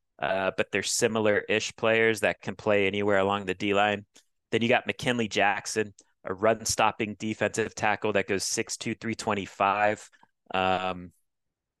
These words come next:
he played, I think, only three snaps last year in that Miami game, and, and missing him is a big deal for that Texas A and M defense, but he's, he's expected to be full go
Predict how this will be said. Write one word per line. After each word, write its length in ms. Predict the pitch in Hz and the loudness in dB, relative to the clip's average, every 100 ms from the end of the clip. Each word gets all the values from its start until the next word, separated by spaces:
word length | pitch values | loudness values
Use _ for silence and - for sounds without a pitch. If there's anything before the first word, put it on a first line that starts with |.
| _ - | _ -10
he 280 | 135 139 | -2 0
played, 400 | 127 - 127 127 | 0 0 2 4
I 100 | 120 | 2
think, 300 | 110 - 135 | 0 0 2
only 160 | 123 104 | 2 0
three 220 | - 110 | -4 -6
snaps 480 | - 101 85 - - | -4 -2 -2 -4 -8
last 340 | - 92 85 - | -2 0 -2 -6
year 140 | 95 | -2
in 100 | 87 | -2
that 140 | 90 80 | -2 -4
Miami 380 | 87 85 87 | -2 -4 -4
game, 240 | 85 90 85 | -4 -2 -2
and, 100 | 87 | -4
and 200 | 95 98 | -4 -2
missing 300 | 120 120 120 | -2 0 -2
him 380 | 101 107 101 95 _ - _ _ _ _ _ _ _ _ | -2 -2 -2 -4 _ -20 _ _ _ _ _ _ _ _
is 140 | - 113 | -2 0
a 80 | 104 | 2
big 180 | 104 | 0
deal 280 | - 95 80 - | 0 0 0 -4
for 140 | - | -4
that 180 | 95 87 | -2 0
Texas 260 | - 107 - | -2 -4 -2
A 120 | 95 | -2
and 80 | 92 | -2
M 200 | 90 92 - | -4 -6 -10
defense, 400 | 98 - 92 - | -8 -4 -4 -2
but 140 | 92 | -4
he's, 320 | 101 98 - - _ _ _ - | -2 -4 -6 -12 _ _ _ -8
he's 240 | 104 - | -6 -4
expected 440 | - - 104 - | -6 -2 -4 -2
to 100 | 107 | -6
be 60 | 104 | -6
full 240 | - 104 | -2 -2
go 180 | 101 101 | 0 0